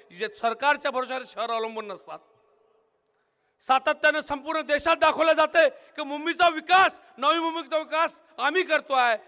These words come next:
पण मोठ्या प्रमाणात जे रेव्हेन्यू इथे जनरेट होतो, त्याच पैशाच्या माध्यमातून शहरांचे विकास होतात. म्हणून भाजपनी ही भक्कमबाजीपणा बंद केलं पाहिजे. ही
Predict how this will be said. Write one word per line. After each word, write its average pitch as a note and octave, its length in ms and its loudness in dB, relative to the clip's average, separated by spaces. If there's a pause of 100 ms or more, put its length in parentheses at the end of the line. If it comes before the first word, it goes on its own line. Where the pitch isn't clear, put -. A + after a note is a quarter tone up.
(160)
पण A#3+ 100 -6
मोठ्या G#3 400 0
प्रमाणात C#4 560 0 (360)
जे B3+ 100 0
रेव्हेन्यू D#4+ 380 0
इथे F4 180 -2
जनरेट C#4+ 340 -2
होतो, A3 340 -8 (380)
त्याच F4 260 4
पैशाच्या C#4+ 420 -4
माध्यमातून B3 340 -10
शहरांचे A3 340 -8
विकास G3 280 -10
होतात. F3+ 260 -10 (360)
म्हणून A#3 220 -10
भाजपनी B3+ 600 2
ही - 280 -16
भक्कमबाजीपणा B3 880 -6
बंद C4 240 -8
केलं B3+ 200 -6
पाहिजे. G#3 360 -8 (640)
ही E4 360 2